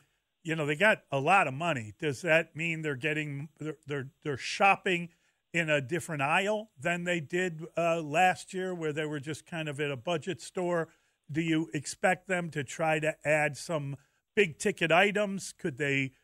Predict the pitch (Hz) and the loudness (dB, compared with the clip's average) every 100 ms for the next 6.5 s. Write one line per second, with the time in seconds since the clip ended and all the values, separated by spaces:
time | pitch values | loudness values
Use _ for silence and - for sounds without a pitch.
0 | _ _ - 170 143 143 135 - 135 160 | _ _ -6 -4 -2 -2 -4 -8 -6 0
1 | 202 196 185 156 190 185 180 170 175 170 | 2 2 -2 -4 -4 -4 -2 -2 -2 -2
2 | 190 147 165 139 175 175 175 175 147 147 | -4 -8 -6 -2 0 0 -4 -6 -2 0
3 | 123 156 170 190 151 175 127 156 160 156 | 0 -2 -4 -4 -6 -6 -2 0 0 0
4 | 156 151 135 - 165 147 165 147 143 117 | -4 -2 -4 -2 -4 -4 -4 0 -2 -2
5 | 123 165 160 151 151 _ _ _ _ 160 | 2 6 8 6 4 _ _ _ _ -2
6 | 165 139 147 - | 2 2 0 -4